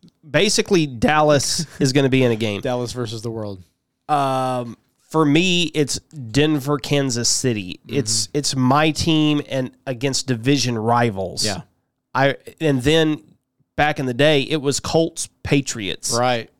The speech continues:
Speaker 1: You had those player-driven
Speaker 2: Mm.
Speaker 1: rivalries
Speaker 2: Yeah.
Speaker 1: that really made games great.
Speaker 2: Yeah.
Speaker 1: Today, it may be Bills, Bengals,
Speaker 2: Mm-hmm.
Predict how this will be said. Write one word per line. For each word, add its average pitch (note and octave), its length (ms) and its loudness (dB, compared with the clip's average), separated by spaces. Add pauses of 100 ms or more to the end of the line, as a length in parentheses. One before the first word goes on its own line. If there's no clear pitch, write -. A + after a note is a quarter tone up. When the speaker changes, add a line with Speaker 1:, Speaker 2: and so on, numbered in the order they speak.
Speaker 1:
You D3 200 2
had D3 200 2
those C3 180 4
player-driven C3+ 1120 2
Speaker 2:
Mm. G2+ 80 -6 (100)
Speaker 1:
rivalries A2 880 0
Speaker 2:
Yeah. - 80 -20
Speaker 1:
that C3 180 -2
really C3+ 260 2
made A#2 480 0
games A#2 460 2
great. A2 480 0
Speaker 2:
Yeah. G#2 280 -10 (680)
Speaker 1:
Today, C3 400 0
it C3 100 0
may C3+ 180 0
be B2 300 0
Bills, B2 840 2
Bengals, A#2 880 0
Speaker 2:
Mm-hmm. A#2+ 200 -10